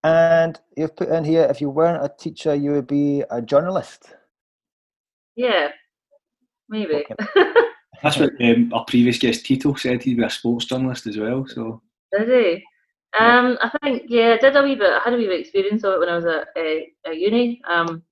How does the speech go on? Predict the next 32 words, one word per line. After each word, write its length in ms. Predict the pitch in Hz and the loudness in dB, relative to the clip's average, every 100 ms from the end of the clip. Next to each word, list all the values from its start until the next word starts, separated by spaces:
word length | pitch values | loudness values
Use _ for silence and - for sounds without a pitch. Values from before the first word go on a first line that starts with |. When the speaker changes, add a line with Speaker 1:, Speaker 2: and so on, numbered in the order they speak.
| - | -18
Speaker 2:
I 60 | |
quite 260 | 175 190 139 | -6 -2 2
liked, 260 | 175 160 - | 0 -2 -6
like, 200 | 151 110 | -6 -2
writing 500 | 160 175 185 180 170 | -2 -2 -4 -4 -6
and, 160 | 147 - _ _ _ _ - 165 165 160 | -8 -14 _ _ _ _ -12 -6 -4 -2
um, 60 | 165 | -2
that 220 | 165 - | -2 0
side 200 | 180 180 | -2 -2
of 80 | 190 | -2
things, 400 | 202 208 214 - | 0 0 -2 0
so 500 | 180 175 170 165 - _ _ _ - | 0 2 2 0 -6 _ _ _ -10
maybe 480 | 185 190 214 247 | -6 -2 0 2
I 60 | 247 | 0
could 120 | 240 220 | -2 -4
have 120 | 214 | -2
gone 180 | 208 208 | -4 -2
down 200 | 202 208 | -2 -2
that 180 | 202 | -4
route. 200 | 202 214 - _ - - _ _ - | -2 -4 -4 _ -20 -20 _ _ -20
I 680 | - _ _ _ _ - | -20 _ _ _ _ -8
don't 140 | 185 180 | -4 -2
know. 200 | 165 170 _ _ _ _ _ _ - | -4 -10 _ _ _ _ _ _ -6
Who 80 | |
knows? 200 | 196 180 - 202 - - | -2 -4 -6 -12 -12 -20
<laughs> 340 | _ _ - | _ _ -2
Speaker 3:
Jen, 260 | 160 160 156 | 2 2 2
just 460 | 175 185 - - | 2 0 -4 -8
picking 280 | - 147 143 | -6 -2 0
up 200 | 135 131 | 0 2
on, 260 | 135 127 123 | 2 4 4
um, 420 | 120 113 110 - | 4 0 -2 -6